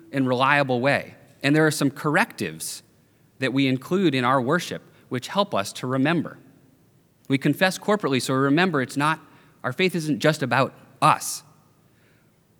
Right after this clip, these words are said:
We confess together because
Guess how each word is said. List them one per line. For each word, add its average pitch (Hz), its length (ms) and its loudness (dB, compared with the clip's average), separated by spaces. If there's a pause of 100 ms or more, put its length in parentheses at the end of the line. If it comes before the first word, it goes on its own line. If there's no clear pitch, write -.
(1000)
We 127 100 -2
confess 160 520 0
together 156 440 0
because 127 640 -2